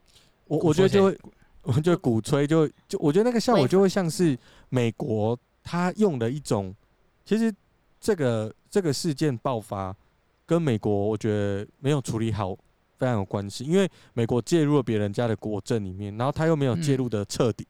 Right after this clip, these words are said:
Speaker 2: 嗯。嗯。
Speaker 1: <laughs> 他要么就是只把它变成他的国家嘛，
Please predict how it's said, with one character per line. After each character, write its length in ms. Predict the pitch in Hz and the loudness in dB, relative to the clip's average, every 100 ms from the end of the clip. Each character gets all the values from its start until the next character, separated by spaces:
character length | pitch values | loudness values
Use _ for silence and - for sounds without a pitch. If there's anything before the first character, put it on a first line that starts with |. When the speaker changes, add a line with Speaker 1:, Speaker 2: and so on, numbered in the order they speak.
| _ _ _ _ _ - | _ _ _ _ _ -4
Speaker 2:
嗯。 240 | 147 131 | -2 -2
嗯。 120 | 110 110 - _ | -6 -10 -16 _
Speaker 1:
<laughs> 140 | - - | -20 -6
他 120 | 175 | 0
要 80 | 185 | 2
么 120 | 120 | 2
就 120 | 113 | 0
是 100 | 143 | 0
只 140 | 143 123 - | -2 -6 -4
把 140 | 117 | -2
它 60 | 135 | 0
变 200 | 151 113 | 0 0
成 120 | 101 | -2
他 160 | 110 | -2
的 80 | 117 | -4
国 200 | 104 101 | -2 -2
家 140 | 95 | -2
嘛， 100 | 98 | -4